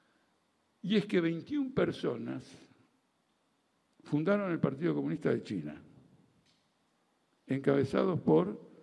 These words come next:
un eminente intelectual chino que modificó el lenguaje tradicional de China, la escritura, perdón, y que naturalmente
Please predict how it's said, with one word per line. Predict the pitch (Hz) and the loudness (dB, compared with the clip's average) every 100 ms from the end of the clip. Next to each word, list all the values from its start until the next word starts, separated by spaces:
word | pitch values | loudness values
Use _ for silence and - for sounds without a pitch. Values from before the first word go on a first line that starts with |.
| - _ _ _ _ _ | -20 _ _ _ _ _
un | 139 | 2
eminente | 139 147 226 220 156 | 2 4 2 2 0
intelectual | 143 135 127 123 156 151 | -2 -2 -4 -2 -2 0
chino | - 156 143 147 | -2 -2 0 -2
que | 156 | -2
modificó | 147 120 110 117 165 | -4 -4 -6 -4 0
el | 156 | 0
lenguaje | 135 135 147 135 139 139 - - - - _ _ _ | 0 0 0 2 0 0 -4 -18 -20 -20 _ _ _
tradicional | - 127 120 120 131 143 | 0 2 2 2 2 4
de | 127 123 | 4 4
China, | 165 143 135 | 4 4 4
la | |
escritura, | 135 170 143 175 139 123 | 2 0 0 4 4 4
perdón, | 127 123 131 123 135 - - - _ _ _ _ _ _ _ _ _ _ _ _ _ _ _ _ _ _ - | 4 4 4 2 -4 -14 -20 -20 _ _ _ _ _ _ _ _ _ _ _ _ _ _ _ _ _ _ -12
y | 139 | -2
que | 147 | 2
naturalmente | 147 147 147 147 147 147 175 185 | 4 2 -2 0 -2 -2 -2 -4